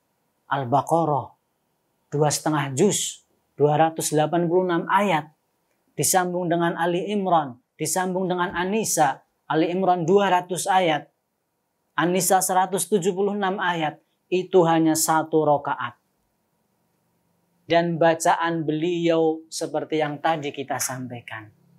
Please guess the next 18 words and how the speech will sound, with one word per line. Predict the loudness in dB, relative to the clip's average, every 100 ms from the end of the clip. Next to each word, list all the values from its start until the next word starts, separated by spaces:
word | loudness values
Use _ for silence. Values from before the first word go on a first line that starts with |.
| _ _ _ _ _ _
Pelan. | 0 2 0 -2 -8 -14 _ _ _
Kana | 0 2 2 -2 -2
yaqra'u | -2 -2 0 0 0
mutarassilan. | -6 -4 -2 0 2 0 -2 -4 -8 -8 -12 -18 _ _ 0
Beliau | 2 2 0
membacanya | 0 0 -2 -8 -8
pelan-pelan, | -6 -6 -6 -6 -4 -4 -8
ayat | -4 -2 0 0
per | -2 -2
ayat. | 0 0 -4 -8 _ _ _ _ _ _ _
Karena | -2 2 2
beliau | 2 0 2
menghayati. | -2 -2 -6 -6 -10 -10 -12 -14 _ _ _ -6
Makanya | -2 2 2 2
tidak | 0 -2 0
heran | 2 2 0 -2
kenapa | 0 0 2 0
sampai | 2 -2 0 0 0